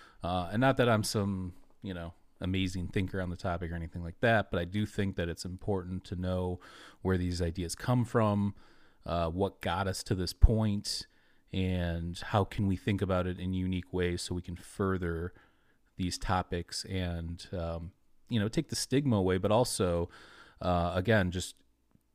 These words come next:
take fresh eyes and, and fresh minds to it and, and try and figure out what's going on.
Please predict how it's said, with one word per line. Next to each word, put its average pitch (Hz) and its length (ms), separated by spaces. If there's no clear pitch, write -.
take - 240
fresh 110 360
eyes 95 600
and, 92 300
and 92 200
fresh - 440
minds 92 480
to 87 180
it 82 120
and, 80 160
and 85 200
try 90 220
and 85 260
figure 87 260
out 82 120
what's - 140
going 82 280
on. 85 320